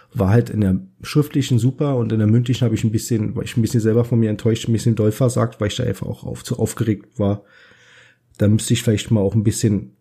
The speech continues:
an mir selber arbeiten. Weiß nicht, man müsste sich dann vielleicht mal so, so einen Coach suchen oder irgendwie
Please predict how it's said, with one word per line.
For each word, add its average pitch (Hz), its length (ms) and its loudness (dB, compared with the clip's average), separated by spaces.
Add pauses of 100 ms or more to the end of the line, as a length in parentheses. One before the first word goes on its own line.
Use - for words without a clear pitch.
(140)
an 113 180 2
mir 107 100 2
selber 101 320 2
arbeiten. 101 720 -4
Weiß 104 180 -2
nicht, 117 80 4
man 104 220 0
müsste 110 220 -4
sich 117 100 -2
dann 120 120 2
vielleicht 107 220 -2
mal 113 140 2
so, 107 180 0
so 101 140 -2
einen 104 160 -4
Coach - 420 0
suchen 123 340 2
oder 107 180 0
irgendwie 113 500 0